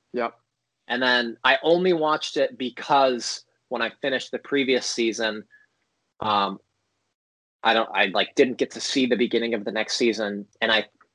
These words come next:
Speaker 2: I bought, I think, that episode on iTunes actually,
Speaker 1: Mm.
Speaker 2: just so I could watch that episode
Speaker 1: Mm.
Speaker 2: because I, I had an idea of what was gonna happen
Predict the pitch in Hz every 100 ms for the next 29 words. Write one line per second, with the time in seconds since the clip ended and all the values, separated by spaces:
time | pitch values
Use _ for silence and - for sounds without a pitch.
0 | - 147 123 - 131 139 - - 110 -
1 | 117 107 _ _ _ _ _ 131 120 127
2 | 127 - 123 113 104 107 135 - 110 101
3 | 104 - 120 110 - 120 110 131 - 147
4 | 135 - 117 104 107 - 127 98 104 117
5 | - 131 127 127 _ _ _ 123 120 107
6 | 117 110 107 - _ _ _ _ - 110
7 | - 147 165 170 160 147 160 147 135 143
8 | 139 151 139 147 143 151 147